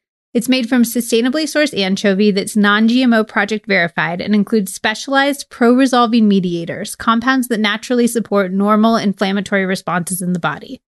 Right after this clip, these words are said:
The capsules are lemon flavored, and I can attest to the fact that they don't give you any fish burps. I actually really hate the taste of seafood. Weird fact about me. So I need a product that doesn't leave a fish taste in my mouth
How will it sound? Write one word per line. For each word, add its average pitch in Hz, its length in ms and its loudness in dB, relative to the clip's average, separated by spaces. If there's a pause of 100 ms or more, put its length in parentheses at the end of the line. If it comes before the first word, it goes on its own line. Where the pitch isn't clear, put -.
(440)
The 240 80 4
capsules 262 500 -2
are 392 120 2
lemon 190 340 0
flavored, 185 380 -2
and 208 100 -2
I 226 80 -2
can 254 160 0
attest 254 360 -4
to 294 80 -4
the 294 100 -2
fact 202 260 -4
that 196 140 -4
they 208 120 0
don't 214 400 0
give 214 140 2
you 226 220 4
any 202 240 0
fish 196 320 -4
burps. - 320 -10
I 202 80 -6
actually 226 420 -4
really 214 400 2
hate - 440 -4
the 220 60 -2
taste 196 360 -2
of 180 80 -8
seafood. 190 480 -2
Weird 185 320 -2
fact 170 260 -4
about 190 260 -2
me. 208 280 -4 (340)
So 262 80 4
I 247 100 2
need 247 160 4
a 302 60 0
product 226 400 -2
that 208 140 0
doesn't 214 260 0
leave 226 160 0
a 226 60 0
fish 202 260 -4
taste 233 220 -2
in 196 160 0
my 202 100 2
mouth 190 240 -2